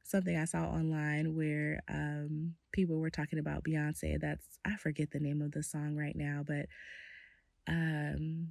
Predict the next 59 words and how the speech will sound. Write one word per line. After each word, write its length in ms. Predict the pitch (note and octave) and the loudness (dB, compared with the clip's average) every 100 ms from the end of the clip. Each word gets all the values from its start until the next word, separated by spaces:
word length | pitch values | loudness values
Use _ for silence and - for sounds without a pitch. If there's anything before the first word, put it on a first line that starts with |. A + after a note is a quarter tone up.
| E3+ | 0
there 140 | F3 F3+ | 6 6
was 80 | |
a 60 | F3 | 6
song 240 | G3 G#3 | 6 8
that 80 | G3 | 6
she 160 | - F#3+ | 6 2
came 260 | - F3 | 4 6
out 220 | F3 D#3+ E3 | 6 4 2
recently 400 | E3 - E3 D#3 | 2 4 4 4
on 100 | D3+ | 4
the 140 | D3 | 2
Renaissance, 400 | D#3 D#3 D#3+ - | 4 2 2 -2
well, 140 | D#3 D3+ | -2 0
not 180 | D#3 C3+ | 2 0
recently, 380 | C3+ - C3+ | 0 0 0
but 120 | D3+ D#3 | 2 2
on 100 | D#3 | 2
the 100 | D3+ | 4
Renaissance 600 | D#3+ D#3+ - D3 C#3+ - | 4 4 2 0 0 0
album 540 | D3 D3 D3 C#3+ C#3+ D3 | 0 2 0 0 0 0
where 140 | D3 | -2
she 160 | - C#3 | -2 -2
talked 280 | D3 D#3 | -2 -2
about, 440 | - - D3 C#3 D3 - - - | -2 0 2 0 -2 -10 -20 -6
like, 200 | D#3 C#3+ | -2 0
quitting 240 | - F3 E3 | 4 6 6
your 120 | D#3 | 4
job 360 | D#3 D3+ D3+ D3 | 4 4 4 4
or 100 | C#3+ | 4
leaving 260 | D3 D3+ | 2 2
your 120 | C#3+ | 2
job. 500 | C#3+ C#3 C3+ C#3+ D#3 - | 0 0 0 2 0 0
And 420 | D3 C#3+ C#3 D3 - - | 0 2 0 -2 -4 -8
I 60 | - G3+ | -4 -2
don't 140 | D#3 | 0
know 60 | D#3+ | 0
why 60 | |
I'm 160 | D#3 D3+ | 0 0
so 340 | - - D#3+ | -2 0 2
blanking 440 | D#3 C#3+ C#3+ D3 C#3+ | 2 0 0 -2 -2
on 80 | C#3 | -2
the 80 | |
lyric 340 | C3+ C3+ C3+ C#3 | 0 0 -2 -2
right 160 | B2+ | -4
now, 160 | - C2+ | -2 2
but 80 | F3 | 6
anyway, 380 | G#3 F3 C#3+ C#3 - _ _ _ - - - - - | 8 8 6 2 -4 _ _ _ -20 -20 -18 -6 4
y'all 240 | A#3 A3+ | 8 8
know 80 | F3+ | 8
what 100 | D3 | 6
I'm 80 | D3 | 2
talking 300 | D3+ D3+ C3+ | 0 0 0
about 160 | C#3 | 0
for 100 | D3 | 0
those 220 | C#3+ C#3+ | 0 0
of 100 | C#3+ | 2
you 140 | C#3+ C#3+ | 2 2
who 180 | D#3 C#3 | 2 2
are 160 | C#3+ | -2